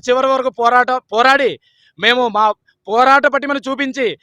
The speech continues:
మేము ఏదైతే ఆవేదన వ్యక్తం చేస్తున్నామో నాన్ లోకల్ వద్దు, లోకలే ముద్దు అని జగన్మోహన్ రెడ్డి గారు మమ్మల్ని అర్థం చేసుకొని మా అభ్యర్థిని, ఇన్ఛార్జిని మార్చి మా స్థానిక నాయకుడిని మీరు పెట్టినట్లయితే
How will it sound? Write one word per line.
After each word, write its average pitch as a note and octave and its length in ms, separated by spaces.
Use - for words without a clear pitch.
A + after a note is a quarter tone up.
మేము G#3 160
ఏదైతే C4 340
ఆవేదన B3+ 300
వ్యక్తం B3 260
చేస్తున్నామో A#3 680
నాన్ A3 240
లోకల్ C4 360
వద్దు, A#3+ 460
లోకలే B3+ 440
ముద్దు B3+ 260
అని A3+ 300
జగన్మోహన్ B3+ 460
రెడ్డి B3 160
గారు B3 160
మమ్మల్ని A#3+ 300
అర్థం B3 260
చేసుకొని B3 480
మా G#3+ 120
అభ్యర్థిని, A3+ 560
ఇన్ఛార్జిని B3 440
మార్చి A#3 480
మా A3+ 180
స్థానిక B3 440
నాయకుడిని C4 500
మీరు B3+ 200
పెట్టినట్లయితే B3+ 840